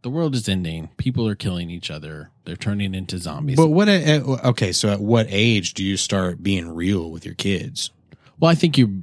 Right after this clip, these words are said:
Speaker 1: start being real with your kids probably in high school, but that's, that's a heavy thing,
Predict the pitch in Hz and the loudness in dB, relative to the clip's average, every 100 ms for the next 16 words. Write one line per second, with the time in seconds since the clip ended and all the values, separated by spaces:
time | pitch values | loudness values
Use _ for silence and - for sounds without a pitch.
0 | - - 113 101 101 104 101 90 92 - | -4 2 4 4 4 4 2 0 -2 0
1 | 113 101 - - 101 113 101 82 80 64 | 0 0 0 2 4 4 2 0 -4 -6
2 | - - 69 76 - - 92 - - - | -6 -6 -8 -10 -10 0 0 0 -8 -12
3 | - _ _ _ _ _ _ 90 85 92 | -12 _ _ _ _ _ _ -14 -4 -4
4 | 82 - 101 131 - - 98 90 87 - | -4 -6 4 6 6 2 0 0 -4 -4
5 | 92 85 | -4 -4